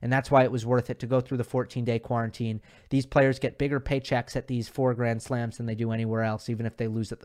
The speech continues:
in the first round. I'm talking about the, um, lower level,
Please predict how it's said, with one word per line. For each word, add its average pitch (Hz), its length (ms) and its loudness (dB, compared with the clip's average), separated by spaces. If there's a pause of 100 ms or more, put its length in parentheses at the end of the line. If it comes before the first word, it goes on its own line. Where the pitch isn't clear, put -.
in 117 120 -4
the 104 40 -4
first 110 320 -6
round. 98 320 -10 (1040)
I'm 135 80 0
talking 131 280 4
about 117 340 2 (500)
the, 117 460 0 (1040)
um, 113 500 0 (120)
lower 147 540 8
level, 127 600 4